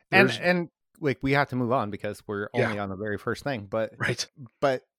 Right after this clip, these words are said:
Speaker 1: like, there were other aspects of this that had to do with, like, it's not just, is this good or is this bad? But it's, like, in these different cases, right? So, like, these, these spaces, like O K Lab,
Speaker 2: Mm-hmm.
Speaker 1: O K L C H,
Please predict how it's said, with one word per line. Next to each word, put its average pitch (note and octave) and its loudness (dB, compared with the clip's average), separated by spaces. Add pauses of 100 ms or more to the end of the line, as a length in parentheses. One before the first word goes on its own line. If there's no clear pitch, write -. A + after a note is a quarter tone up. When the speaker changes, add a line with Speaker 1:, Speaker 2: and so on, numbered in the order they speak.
(200)
Speaker 1:
like, D#3+ 2
there F3+ 2
were E3 2
other F#3+ 2
aspects E3 0
of A#2+ -10
this A#2 -4
that A2+ -4
had A#2 -8
to A#2 -6
do A2+ -6
with, A2 -6
like, A2 -6
it's G#2 -12
not C3 -4
just, - -6 (480)
is D3 0
this C3+ -2
good B2 0
or A#2 -2
is A2+ -8
this G#2 -10
bad? B2+ 0
But G#2 -8
it's, - -10
like, G#2+ -8
in D3 -4
these B2 -4
different G#2+ -10
cases, - -12
right? G#2 -8
So, G#2+ -10
like, G2+ -6
these, A2 -8 (100)
these B2 -2
spaces, A#2+ -4
like G2+ -14 (140)
O A#2 -4
K A2+ -6
Lab, G2 -2
Speaker 2:
Mm-hmm. - -12
Speaker 1:
O A2 -4
K A2+ -4
L G2 -2
C G#2+ -10
H, G2+ -10